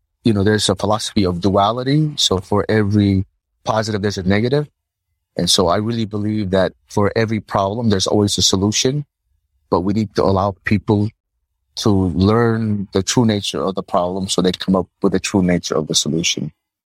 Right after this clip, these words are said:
So I'm not worried about problems. Uh, I'm worried about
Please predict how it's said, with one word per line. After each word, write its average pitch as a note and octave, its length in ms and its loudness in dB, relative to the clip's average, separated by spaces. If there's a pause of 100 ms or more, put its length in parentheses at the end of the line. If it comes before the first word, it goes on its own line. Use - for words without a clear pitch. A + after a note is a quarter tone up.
(480)
So - 160 -2
I'm G#2+ 160 2
not C#3 180 -2
worried G#2+ 360 -2
about D#2+ 320 -6 (120)
problems. - 760 -2 (480)
Uh, E2+ 200 -2
I'm G2 200 -2
worried G#2+ 200 0
about F2+ 300 -2